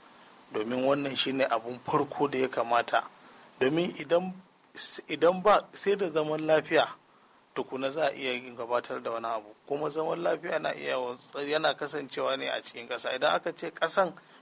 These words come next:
ba zaman lafiya, aikin ma na jaridan ma ba zai yiwu ba. Ko za a yi shi ma ba za a yi shi cikin natsuwa da kwanciyar hankali a samu yanda ake so ba. Don haka 'yan jarida su-, na farko,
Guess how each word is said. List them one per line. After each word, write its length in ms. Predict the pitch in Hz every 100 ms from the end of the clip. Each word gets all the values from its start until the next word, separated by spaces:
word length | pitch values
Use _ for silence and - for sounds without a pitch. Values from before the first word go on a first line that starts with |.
| -
ba 160 | 165 147
zaman 280 | 151 151
lafiya, 420 | 160 156 147 160 -
aikin 360 | 170 185 185 147
ma 140 | 139
na 100 | 139 147
jaridan 440 | 139 135 131 123
ma 180 | 123 120
ba 180 | 117 110
zai 220 | 113 101
yiwu 160 | 95 101
ba. 120 | 98 - _ _ _ - - _
Ko 180 | - 151
za 200 | 147 165
a 60 | 170
yi 160 | 151 151
shi 120 | 147
ma 160 | 135 135
ba 120 | 123
za 140 | 131 143
a 40 |
yi 160 | 131 131
shi 120 | 131
cikin 360 | - 127 139 135
natsuwa 420 | 123 123 127 131
da 100 | 131
kwanciyar 420 | - 113 - 127
hankali 360 | 131 127 120 123
a 120 | 123
samu 360 | - 123 123 117 - - - _
yanda 280 | 120 123 120
ake 260 | 117 131 113
so 180 | 123 107
ba. 140 | 104 - - - -
Don 120 | 139
haka 280 | 160 - 151
'yan 160 | 185 185
jarida 480 | 180 165 170 170 156
su-, 160 | - 156
na 100 | 165
farko, 560 | 170 185 180 190 180